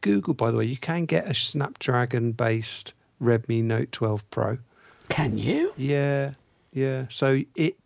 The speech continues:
Speaker 1: could be that that's the sku that you're getting.
Speaker 2: Maybe. Which Snapdragon is it? Is it the, um,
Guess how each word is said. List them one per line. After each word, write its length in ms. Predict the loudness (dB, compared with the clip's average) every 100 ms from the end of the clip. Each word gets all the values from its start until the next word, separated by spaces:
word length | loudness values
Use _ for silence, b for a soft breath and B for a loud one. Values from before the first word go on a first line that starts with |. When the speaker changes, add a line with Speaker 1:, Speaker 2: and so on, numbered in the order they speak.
| -14 -2
Speaker 1:
could 280 | -2 -2 -2
be 220 | -2 -2
that 160 | -4 -2
that's 360 | -4 -4 -16
the 380 | -2 0 0 -4
sku 720 | -4 -4 0 4 4 4 0 0
that 180 | 0 4
you're 160 | 2
getting. 440 | 2 -4 -4 -6 -6 _ _ b b b b b b 0
Speaker 2:
Maybe. 760 | 2 4 2 2 2 2 0 B B B B B
Which 220 | -2 0
Snapdragon 680 | 0 0 -2 -2 -2 0 2
is 160 | 2 2
it? 120 | 2
Is 140 | 2
it 120 | 0 0
the, 340 | 0 0 0
um, 380 | 2 2 0